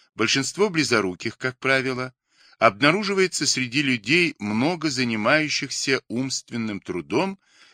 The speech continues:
и значительно реже среди работников физического труда или спортсменов. Глазам с плохим зрением будет полезно, если их обладатель примет участие в некоторых развлечениях или спортивных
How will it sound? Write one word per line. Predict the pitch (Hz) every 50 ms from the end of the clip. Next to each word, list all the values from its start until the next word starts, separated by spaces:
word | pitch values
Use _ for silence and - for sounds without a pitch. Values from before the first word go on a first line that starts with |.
| _
и | - 110
значительно | 104 87 82 110 101 - - - - - 185 180
реже | 175 175 175 175 151 151 156
среди | 139 - - 110 98 104 147
работников | 156 147 123 95 113 151 147 - - 147 - - 143 135 -
физического | - - - - 139 127 113 160 165 - - 101 - - - - 82 80
труда | - - 85 85 69 78 85 78 71 69 -
или | - 131 135 143
спортсменов. | - - - 107 - - - - - 147 131 127 120 _ _ _ _ _ _ _ _ _ _ _ _ _ _ _ - - _ - - - - _ -
Глазам | 92 107 135 160 156 143 214 233 240
с | 226 -
плохим | - - 160 147 127 - 180 185 165
зрением | 139 101 110 120 123 120 120 123 120 113
будет | 104 135 160 170 165 -
полезно, | _ - 127 104 92 87 87 82 76 98 101 107 - _ _ _ _ _ _
если | - 98 120 - - 117 120
их | 120 110 -
обладатель | 117 104 92 87 95 90 76 85 92 92 90 - - 127 123
примет | - - 123 160 196 208 208 - -
участие | - - - 147 170 185 175 - - - 165 170 170 160 - _ _ _ _ _ _
в | 98 87 90
некоторых | 104 143 196 214 - _ - 185 180 180 165 - - _
развлечениях | - 123 156 165 131 147 147 165 170 - - - 104 101 101 98 98 95 92 92 92 - _ _ _ _ _ _
или | - 180 208 208
спортивных | 190 - - 113 101 - - - 135 147 156 143 139 -